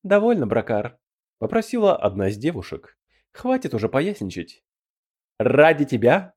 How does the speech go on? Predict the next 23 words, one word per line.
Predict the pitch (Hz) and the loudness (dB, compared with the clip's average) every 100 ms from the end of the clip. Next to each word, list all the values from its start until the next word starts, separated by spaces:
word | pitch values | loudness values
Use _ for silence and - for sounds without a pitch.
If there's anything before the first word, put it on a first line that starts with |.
| _ | _
всё | - - - - 165 226 | -20 -16 -10 2 4 2
что | - - 156 | -2 6 8
угодно», | 135 123 110 98 104 104 131 _ _ _ _ _ | 8 8 6 4 0 0 -2 _ _ _ _ _
картинно | - - - 254 233 196 | -4 -2 -2 -4 0 2
раскланялся | 131 - 113 101 104 104 | 2 2 0 2 0 -4
Бракар. | 123 - 135 - - _ _ _ _ - | -4 -2 -4 -4 -12 _ _ _ _ -16
«Будет | 123 233 262 165 151 | -4 2 2 2 0
ли | |
твоему | 135 147 147 | 0 2 2
покорному | 139 147 151 143 135 135 | 2 2 6 4 4 2
слуге | - 123 107 113 233 254 _ _ - | 2 0 2 0 0 -8 _ _ 2
поцелуй | 143 - 185 269 156 95 147 | 2 4 2 4 2 0 -8
в | 127 | -2
награду | 113 117 117 123 123 127 | 4 4 6 6 6 4
за | 139 | 2
послушание?» | 151 - 196 277 269 117 98 117 151 - _ _ _ _ _ _ | 0 -2 -2 0 0 0 -2 -2 -6 -16 _ _ _ _ _ _
Что | - - 175 208 | -20 -4 2 2
ответила | 190 180 147 107 | 2 0 2 0
девушка, | 90 147 214 - - 185 180 _ _ - | 2 -4 -4 -10 -6 -6 -6 _ _ -6
Клюзерштатен | 117 131 156 - 240 240 226 214 208 _ _ _ - | -4 0 -2 0 -2 0 -2 -4 -12 _ _ _ -10
уже | 98 117 | -2 -2
не | 113 | 0
расслышал. | 127 156 - 233 - 90 76 - | 0 -2 -6 -10 -6 -6 -6 -10